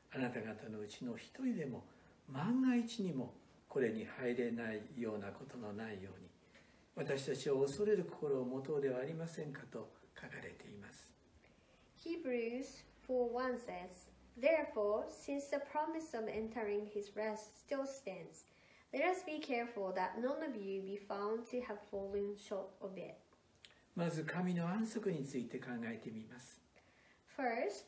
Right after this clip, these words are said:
Speaker 2: let us consider the rest of God.
Speaker 1: イエスが大祭司として私たちクリスチャンに与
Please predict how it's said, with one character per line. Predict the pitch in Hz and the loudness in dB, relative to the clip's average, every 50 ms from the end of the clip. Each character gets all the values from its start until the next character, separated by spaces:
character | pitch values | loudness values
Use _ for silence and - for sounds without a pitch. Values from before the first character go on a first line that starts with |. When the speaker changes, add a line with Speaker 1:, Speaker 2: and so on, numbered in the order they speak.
| - - - | -18 -12 -4
Speaker 2:
let | 247 285 330 370 | 0 2 2 4
us | 392 403 403 - | 4 2 2 0
consider | - 302 277 262 - - 233 214 208 208 214 214 214 | -2 -2 -2 -2 0 0 0 4 6 6 6 6 4
the | 214 202 | 2 0
rest | 202 208 208 208 - - - 208 | 2 0 0 0 -4 -6 -6 -6
of | 196 185 190 - | -6 -6 -6 -6
God. | 175 170 170 165 - - - - - - - - - - - - | -6 -6 -6 -8 -10 -14 -16 -20 -20 -20 -20 -20 -20 -20 -12 -6
Speaker 1:
イ | 143 147 160 | 0 2 2
エ | 151 | 2
ス | 156 - 165 | 2 0 0
が | 151 147 143 | 0 0 0
大 | 135 139 147 156 180 202 220 | 0 -2 -2 -2 -2 -2 -4
祭 | - - - 247 233 208 196 | -6 -4 0 2 2 2 0
司 | - - | -2 -2
と | - - | -4 -4
し | - - | -4 -4
て | - - 131 120 - - - - - - - - _ - | -6 -4 -4 -4 -4 -8 -16 -20 -20 -20 -20 -20 _ -6
私 | - 147 127 - - - - - | -4 -4 -2 -2 -2 -4 -4 -8
た | 135 | -8
ち | - - - | -10 -10 -10
ク | - - 143 | -6 -6 -2
リ | 139 131 | -2 -2
ス | - - | -2 -2
チ | 139 | -4
ャ | 127 | -2
ン | 120 | -2
に | 120 113 110 | 0 0 -2
与 | 110 107 | -2 -6